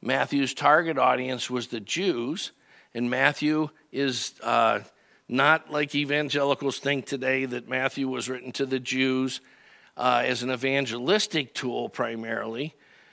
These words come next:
Matthew is a covenant lawsuit. It, it's actually, it, Matthew is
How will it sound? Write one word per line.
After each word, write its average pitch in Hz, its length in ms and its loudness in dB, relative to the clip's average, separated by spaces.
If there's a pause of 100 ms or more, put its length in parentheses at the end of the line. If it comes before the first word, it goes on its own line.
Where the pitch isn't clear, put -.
(120)
Matthew 180 580 2
is 147 160 -2
a 143 60 0
covenant 165 580 -4
lawsuit. 139 760 0 (1300)
It, 127 180 -12 (440)
it's - 380 0
actually, 175 540 4 (260)
it, 135 140 -4 (320)
Matthew 196 600 2
is 147 320 0